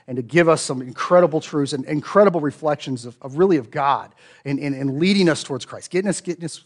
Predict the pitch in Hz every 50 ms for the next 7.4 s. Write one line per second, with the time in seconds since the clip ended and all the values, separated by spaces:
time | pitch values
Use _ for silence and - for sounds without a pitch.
0 | _ - 156 147 135 - 147 143 131 127 123 117 117 117 113 107 107 - _ _
1 | _ _ _ _ _ _ _ _ _ _ _ _ _ _ _ _ _ _ _ _
2 | _ - - - - 120 147 151 - 175 165 147 - - - - 185 190 185 180
3 | 170 165 160 160 143 - - - 156 135 - - 127 107 - _ - 117 113 131
4 | 135 _ _ _ _ _ _ _ _ _ _ _ _ _ _ _ _ _ _ _
5 | _ _ _ _ _ _ _ - 107 95 104 127 131 131 120 107 143 147 160 151
6 | 147 131 127 135 - - 117 117 - - 127 127 - - - 135 135 123 135 131
7 | 135 131 - - - - -